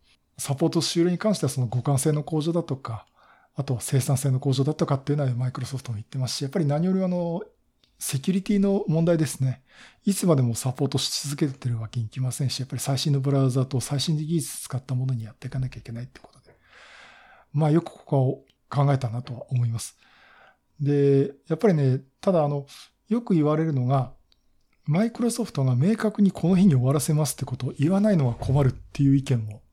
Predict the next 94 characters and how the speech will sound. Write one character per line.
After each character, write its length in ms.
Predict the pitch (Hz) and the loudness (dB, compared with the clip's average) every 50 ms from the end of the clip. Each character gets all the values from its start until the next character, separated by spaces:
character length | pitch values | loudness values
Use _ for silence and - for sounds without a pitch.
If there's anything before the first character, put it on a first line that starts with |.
| _ _ | _ _
あ 120 | - 135 | -2 -2
る 80 | 120 117 | -2 -2
よ 140 | 113 107 107 104 | -4 -6 -8 -6
う 20 | |
で、 240 | 127 131 117 127 - _ _ - - - - _ _ | -6 -6 -6 -8 -12 _ _ -20 -20 -20 -20 _ _
ま 100 | 151 135 | -4 -4
あ、 20 | |
こ 160 | 135 - 165 | -2 -4 -4
こ 80 | - 226 | 0 2
に 120 | 233 226 | 2 2
対 160 | 226 - 247 208 | 2 2 0 0
し 60 | - | 2
て 80 | - | 0
や 60 | 135 - | -2 -2
っ 20 | |
ぱ 80 | - 131 | -2 -2
り 80 | 120 | 0
Microsoft 600 | 127 131 143 135 - 160 147 - - 170 143 - 135 | 0 0 0 -2 -2 -4 -4 -4 -6 -8 -4 -4 -6
は 80 | 117 | -4
今 240 | - - 135 131 - | -2 -2 -2 -2 -2
回 180 | - 113 107 113 | -4 -8 -10 -8
ね、 180 | 135 135 135 _ _ _ _ _ _ _ _ _ _ | -8 -10 -10 _ _ _ _ _ _ _ _ _ _
こ 160 | - - 147 | -2 2 2
の 120 | 151 160 | 4 4
日 160 | 156 139 180 170 | 4 4 4 4
に 80 | 139 | 4
終 100 | 127 117 | 2 2
わ 80 | 120 127 | 0 -2
ら 80 | 131 | -4
せ 140 | 131 - - | -4 -2 -2
ま 160 | 127 135 139 | -2 -2 -2
す 100 | 135 - | -4 -6
と 80 | - - - _ _ _ _ - - _ _ _ _ _ _ | -12 -18 -20 _ _ _ _ -20 -20 _ _ _ _ _ _
い 80 | 143 135 | 0 2
う 80 | 135 | 2
の 120 | 127 123 117 | 2 0 0
を 40 | 107 | 0
明 160 | 120 135 135 | 0 0 0
確 220 | - 147 139 156 | -2 -4 -2 0
に 80 | 139 135 | 0 0
言 80 | 139 | 0
っ 20 | 135 | -2
た 180 | 135 - 185 | -2 -4 -4
っ 80 | 185 185 | -4 -4
て 100 | - 143 | -6 -6
い 20 | |
う 20 | - | -6
こ 80 | - 120 | -6 -10
と 80 | 117 | -12
で 120 | - - 123 | -12 -12 -10
評 160 | - - 135 | -6 -6 -4
価 120 | 131 131 | -4 -4
で 100 | 117 120 | -6 -6
き 120 | 120 - 120 | -6 -4 -4
る 80 | 120 | -4
ん 40 | 113 | -4
じ 80 | 101 117 | -4 -6
ゃ 40 | 110 | -8
な 100 | 113 113 | -8 -10
い 40 | |
か 100 | - - | -8 -6
な 120 | 127 131 131 | -6 -6 -6
と 100 | - 113 | -8 -12
思 100 | 107 104 | -14 -16
っ 20 | |
て 160 | - _ - | -18 _ -20
お 20 | - | -20
り 60 | _ | _
ま 80 | _ - | _ -20
す。 200 | - - - _ _ _ _ _ _ _ _ _ _ _ _ _ _ _ _ _ _ _ _ | -20 -20 -20 _ _ _ _ _ _ _ _ _ _ _ _ _ _ _ _ _ _ _ _
で、 360 | 151 139 135 131 135 139 - - _ - | -4 -2 0 0 0 -2 -4 -10 _ -6
え 80 | 135 123 | -6 -6
っ 20 | |
と、 140 | - - 139 - - - - | -4 -6 -8 -8 -8 -6 0
今、 160 | - 214 226 220 | 0 0 2 4
今 220 | - 202 240 233 190 | 4 6 6 8 6
の 100 | 143 131 | 6 4
で 80 | 117 110 | 2 0
す 180 | - - - | -4 -6 -6
ね、 300 | 120 113 113 110 107 110 - _ _ | -6 -6 -6 -8 -12 -16 -20 _ _
Windows 600 | 135 147 202 233 233 226 226 233 226 208 - - | 0 2 4 4 4 4 2 2 0 -2 0 0
ten 80 | 208 185 | 2 2
の 120 | 139 120 | 4 2
イ 80 | 131 165 | 4 2
ン 80 | 208 | 2
サ 160 | 202 - - 202 | 2 2 2 2
イ 20 | |
ダ 80 | 202 190 | 2 2
ー 20 | |
プ 140 | - - 170 | 2 4 2
レ 80 | 170 | 2
ビ 120 | 143 123 117 | 2 2 -2
ュ 20 | |
ー、 60 | - | -6